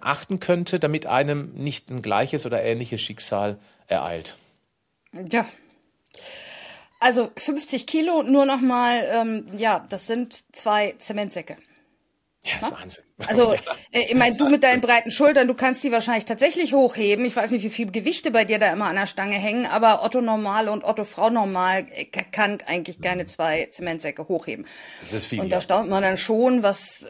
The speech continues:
Speaker 2: G-, G-, Gelenke und Knochen und so, also über die Dauer dann können. So, also fünfzig Kilo minus. Ich hatte dir ja auch Bilder geschickt von früher, die kannst du also gerne noch mit einblenden.
Speaker 1: Mhm.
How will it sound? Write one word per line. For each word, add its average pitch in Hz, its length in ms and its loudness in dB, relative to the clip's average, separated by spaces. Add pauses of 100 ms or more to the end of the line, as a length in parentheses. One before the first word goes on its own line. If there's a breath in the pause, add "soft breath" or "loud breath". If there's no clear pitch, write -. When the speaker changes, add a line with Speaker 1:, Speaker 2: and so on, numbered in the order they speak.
Speaker 2:
G-, - 80 -8
G-, - 320 -14
Gelenke 202 460 2
und 165 180 -2
Knochen 190 380 -4
und 180 140 -4
so, 170 440 -4
also 165 220 -6
über 165 200 -4
die 156 160 -14
Dauer 160 320 0
dann 147 220 -6
können. 135 420 -4
So, 190 180 0
also 226 280 2
fünfzig 370 420 -10
Kilo 185 280 -8
minus. 254 460 -4 (580 loud breath)
Ich - 160 -6
hatte 240 180 4
dir 214 140 -2
ja 185 160 2
auch 127 140 0
Bilder 233 340 0
geschickt - 360 -6
von 185 160 -12
früher, 226 400 2
die 185 100 -2
kannst 180 300 -10
du - 80 -4
also 175 160 -6
gerne 175 320 0
noch 175 140 -6
mit 160 160 -10
einblenden. 180 760 -6
Speaker 1:
Mhm. 98 280 -14